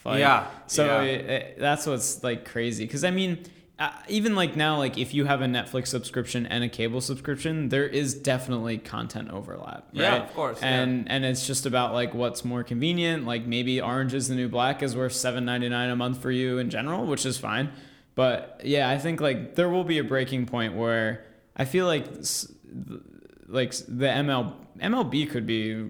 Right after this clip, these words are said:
Speaker 1: people that actually may push this forward just because they have their, their shit together, like, technologically, and they can afford to do this. It's,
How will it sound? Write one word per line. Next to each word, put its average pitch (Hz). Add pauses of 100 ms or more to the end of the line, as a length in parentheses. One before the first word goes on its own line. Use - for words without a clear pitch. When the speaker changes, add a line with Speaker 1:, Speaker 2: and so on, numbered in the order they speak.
Speaker 1:
people 110
that 104
actually 107
may 101
push -
this 110
forward 113
just 110
because 117
they 110
have 110
their, 110
their 107
shit 107
together, 107
like, 104
technologically, 117
and 120
they 104
can 107
afford 110
to 104
do 98
this. 131
It's, -